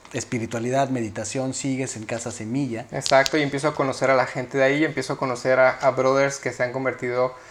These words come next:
Speaker 2: en influencias muy fuertes en mi vida, este, incluyendo, pues, a la persona que funda Casa Semilla por el simple hecho de compartir, o sea, no tiene ningún otro fin más que compartir este estilo de vida, que es Isaac Garza,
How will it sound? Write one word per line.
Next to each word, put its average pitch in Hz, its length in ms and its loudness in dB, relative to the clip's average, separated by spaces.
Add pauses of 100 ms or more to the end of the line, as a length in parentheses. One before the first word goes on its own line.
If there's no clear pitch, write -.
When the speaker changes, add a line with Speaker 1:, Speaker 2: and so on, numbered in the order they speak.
(320)
Speaker 2:
en 123 580 -2
influencias 143 640 2
muy 139 120 0
fuertes 131 480 0 (540)
en 123 240 -4
mi 117 100 2
vida, 123 420 4 (440)
este, 117 840 2
incluyendo, 135 600 2
pues, 117 180 -4
a 123 60 2
la 117 160 2
persona 127 420 0
que 113 340 0
funda 170 420 4
Casa 151 220 0
Semilla 139 440 2
por 131 120 4
el 120 80 0
simple 135 400 2
hecho 139 300 2
de 123 160 2
compartir, 127 640 2
o 123 120 -8
sea, 127 120 -2
no 135 140 -2
tiene 143 240 0
ningún 135 320 0
otro 135 200 0
fin 131 280 -2
más 135 140 0
que 117 100 -4
compartir 127 540 -2
este 131 180 -8
estilo 135 240 -2
de 139 60 4
vida, 135 220 4
que 120 120 0
es 123 120 -4
Isaac 127 380 -2
Garza, 139 480 4